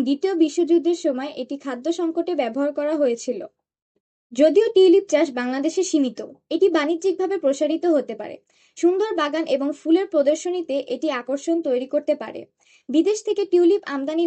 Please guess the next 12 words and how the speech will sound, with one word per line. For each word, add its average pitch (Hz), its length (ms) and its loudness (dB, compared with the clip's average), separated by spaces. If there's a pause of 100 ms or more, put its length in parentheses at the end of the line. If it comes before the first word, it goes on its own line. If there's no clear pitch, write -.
না 254 60 -6 (100)
করে 254 180 -2 (180)
দেশে 294 240 -2 (100)
এর 320 160 0
উৎপাদন 311 380 -4 (100)
বাড়ালে 240 340 -2 (220)
এটি 285 120 -2 (100)
একটি 359 140 -4 (100)
লাভজনক 269 520 -6
শিল্প 277 180 -4 (120)
হতে - 240 -4
পারে। - 180 -14